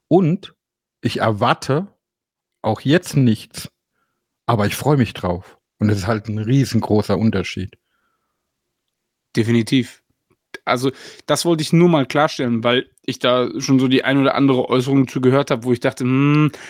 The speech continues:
Speaker 2: das sind, sind schon zwei unterschiedliche
Speaker 1: Ja.
Speaker 2: Dinge. Ne? Also,
Speaker 1: Das ganz-,
Speaker 2: ich kann auch
Speaker 1: ganze Twitter ist voll. Vor allem
Speaker 2: Ja,
Speaker 1: auch in, in
Speaker 2: aber
Speaker 1: der
Speaker 2: jetzt,
Speaker 1: deutschen,
Speaker 2: äh,
Speaker 1: in der deutschen Football-Bubble bei Nicht-Steelers-Fans vor allem.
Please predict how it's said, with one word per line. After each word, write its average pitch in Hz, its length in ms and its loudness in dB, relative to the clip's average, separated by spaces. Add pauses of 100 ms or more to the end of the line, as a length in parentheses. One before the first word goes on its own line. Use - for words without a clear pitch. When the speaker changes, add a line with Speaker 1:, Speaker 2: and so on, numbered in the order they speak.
(120)
Speaker 2:
das - 160 -2
sind, 143 160 2
sind 147 480 0
schon 156 160 2
zwei 139 200 0
unterschiedliche 143 500 -2
Speaker 1:
Ja. 135 60 0
Speaker 2:
Dinge. 127 340 2 (360)
Ne? 127 240 2
Also, 127 340 2 (160)
Speaker 1:
Das - 180 -2
ganz-, 143 220 0
Speaker 2:
ich - 40 -10
kann 175 180 2
auch 180 40 0
Speaker 1:
ganze 147 340 2
Twitter 131 500 0
ist 110 160 -4
voll. 101 380 -4 (200)
Vor - 180 0
allem 151 180 2
Speaker 2:
Ja, 120 120 2
Speaker 1:
auch 139 100 0
in, 135 100 2
in 127 80 4
Speaker 2:
aber 123 120 2
Speaker 1:
der 143 100 4
Speaker 2:
jetzt, 135 180 2
Speaker 1:
deutschen, 143 340 2
Speaker 2:
äh, 131 40 2
Speaker 1:
in 127 60 4
der 135 140 4
deutschen 143 440 2
Football-Bubble 143 1300 0
bei 123 280 0 (340)
Nicht-Steelers-Fans 113 1200 0
vor - 240 -2
allem. 98 280 -2